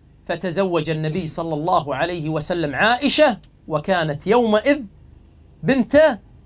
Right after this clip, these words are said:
ست سنين رضي الله تعالى عنها، ولكن ما دخل بها إلا بعد قرابة الثلاث سنوات لما كانت في، في المدينة. وكان مهر أمنا عائشة،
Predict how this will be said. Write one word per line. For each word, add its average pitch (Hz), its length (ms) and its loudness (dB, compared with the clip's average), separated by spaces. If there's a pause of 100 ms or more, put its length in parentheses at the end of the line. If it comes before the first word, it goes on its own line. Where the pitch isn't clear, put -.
ست - 320 -4
سنين 202 520 2
رضي 165 360 2
الله 170 300 2
تعالى 175 320 4
عنها، 233 460 2 (360)
ولكن 180 500 0
ما 262 180 0
دخل 240 440 0
بها 220 360 0
إلا 254 460 0 (360)
بعد 196 340 0
قرابة 208 400 0
الثلاث 196 500 -2
سنوات 240 580 -2
لما 202 340 -2
كانت 214 400 -2
في، 247 360 -4 (380)
في 226 420 -2
المدينة. 131 500 -2 (1160)
وكان 202 640 4 (800)
مهر 233 480 4 (600)
أمنا 302 360 6
عائشة، 175 680 2